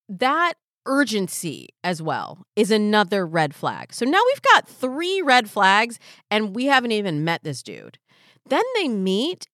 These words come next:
and immediately he's like, "I really feel a connection. I wanna get to know you, but I'm leaving town. Why don't you come on my private jet with me?" Girlfriends, boyfriends, non-binary friends. This is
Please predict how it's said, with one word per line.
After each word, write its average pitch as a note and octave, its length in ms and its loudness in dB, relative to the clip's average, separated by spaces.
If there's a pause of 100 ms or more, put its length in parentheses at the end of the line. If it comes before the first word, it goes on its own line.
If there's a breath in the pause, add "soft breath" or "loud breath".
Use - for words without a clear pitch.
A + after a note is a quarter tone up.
and A#3 160 0
immediately A#3+ 580 -2
he's A#3 180 -4
like, G3+ 320 0 (100)
"I G#3 80 2
really A#3 280 2
feel G#3+ 200 -2
a F#3+ 60 -2
connection. F#3+ 460 -4
I F3 100 -2
wanna G3 240 -2
get F#3 140 -4
to F#3 120 -6
know E3+ 180 -2
you, A3 400 0 (400)
but G#3+ 140 -4
I'm G#3+ 160 0
leaving A#3+ 300 -2
town. A3+ 520 -2 (440)
Why A#3+ 220 2
don't F#4+ 160 0
you F#4 100 -2
come D4 240 -2
on C4+ 100 -2
my A3 140 -2
private F#3+ 420 0
jet - 300 -4
with C3+ 180 -10
me?" B2 260 -14 (1200)
Girlfriends, E3+ 680 -2 (640)
boyfriends, E3+ 680 -4
non-binary F3 680 -2
friends. - 460 -20 (640)
This A#3 240 0
is D4+ 320 0